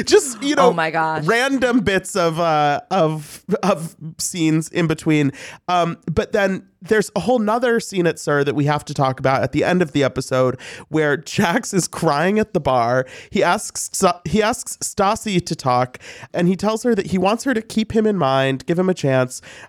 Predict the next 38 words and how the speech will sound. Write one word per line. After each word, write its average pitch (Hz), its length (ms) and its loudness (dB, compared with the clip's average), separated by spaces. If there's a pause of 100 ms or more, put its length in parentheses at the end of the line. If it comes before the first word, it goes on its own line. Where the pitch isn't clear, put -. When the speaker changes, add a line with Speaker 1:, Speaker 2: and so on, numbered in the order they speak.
Speaker 1:
Um, 131 300 2
he - 160 -8
doesn't 170 340 2
have 175 180 0
another 160 260 2
girl 135 300 2
in 131 100 0
the 127 80 0
picture, 139 520 -2 (240)
and 147 100 0
that 143 120 -2
Laura 180 240 2
Lee 170 120 0
was 143 200 -4
just 170 320 0
a 208 60 2
distraction. 123 840 0 (340)
Stassi 180 380 0
tells 165 240 0
him, 151 280 2
"Not 180 240 2
right 190 160 0
now, 165 240 2
but 175 160 -4
maybe 143 200 0
someday, 143 460 0
you 160 200 -2
know, 151 340 0 (120)
keep, - 260 -2 (100)
keep - 220 0
trying." 170 380 2
Speaker 2:
Maybe 302 200 4
in 370 60 0
a 349 40 0
year 214 300 2
or 202 40 -2
two. 226 240 0 (100)
Speaker 1:
Maybe, - 220 2